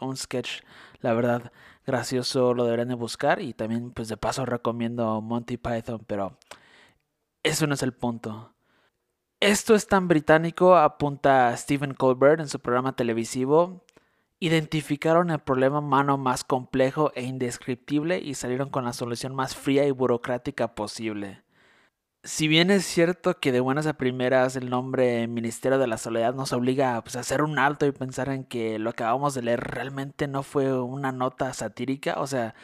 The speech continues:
uno, uno hace un alto y dice,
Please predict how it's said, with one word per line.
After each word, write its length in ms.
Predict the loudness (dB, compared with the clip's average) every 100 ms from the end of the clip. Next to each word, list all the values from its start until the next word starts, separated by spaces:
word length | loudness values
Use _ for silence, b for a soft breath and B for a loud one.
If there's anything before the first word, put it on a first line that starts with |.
| B B B B B -12
uno, 300 | -4 -2 -2
uno 640 | 0 2 4 6 6 6 4
hace 260 | 2 0
un 120 | 0
alto 200 | -2 0
y 60 | 0
dice, 580 | 0 -2 -2 -4 -8